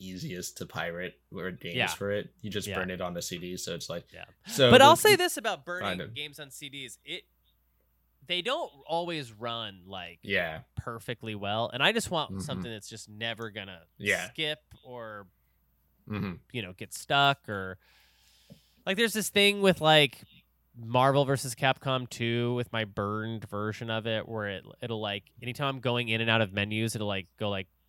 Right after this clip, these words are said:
Speaker 2: the music will get stuck just for a second, and I'm just like, "Ah, that bugs me." Like, I don't, I hate
Speaker 1: Mm.
Speaker 2: that. But yeah, anyways, uh, I wanna, I want a Dreamcast that's, like, fucked up.
Speaker 1: <laughs>
Speaker 2: Yeah.
Speaker 1: A little edgy.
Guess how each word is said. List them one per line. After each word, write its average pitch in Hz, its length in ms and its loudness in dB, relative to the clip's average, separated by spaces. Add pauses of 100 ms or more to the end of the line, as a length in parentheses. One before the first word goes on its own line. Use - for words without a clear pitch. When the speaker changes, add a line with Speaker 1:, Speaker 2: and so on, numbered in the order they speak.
Speaker 2:
the 107 80 -12
music 98 420 -10
will 120 120 -6
get 110 160 -10
stuck - 340 -6
just - 180 -10
for 123 140 -6
a 113 60 -2
second, 127 540 -6 (320)
and 117 80 -8
I'm 117 120 -8
just 117 160 -10
like, 110 160 -12
"Ah, 175 240 -6
that 120 180 -14
bugs 160 300 -6
me." 92 240 -18 (1160)
Like, 98 120 -16
I - 20 -8
don't, 127 220 -10
I 98 60 -10
hate 98 240 -6
Speaker 1:
Mm. 147 80 -12
Speaker 2:
that. 85 180 -18 (1120)
But 202 100 -8
yeah, 240 160 4
anyways, 202 640 -2
uh, 117 720 6
I 170 80 0
wanna, 277 220 -2
I 160 140 -4
want 269 140 -10
a 196 80 -6
Dreamcast 113 920 -14
that's, - 200 -20
like, - 400 -18 (380)
fucked - 460 -10
up. - 320 -20 (300)
Speaker 1:
<laughs> - 0 -
Speaker 2:
Yeah. - 1200 -8
Speaker 1:
A - 20 2
little 110 240 -2
edgy. 85 460 -6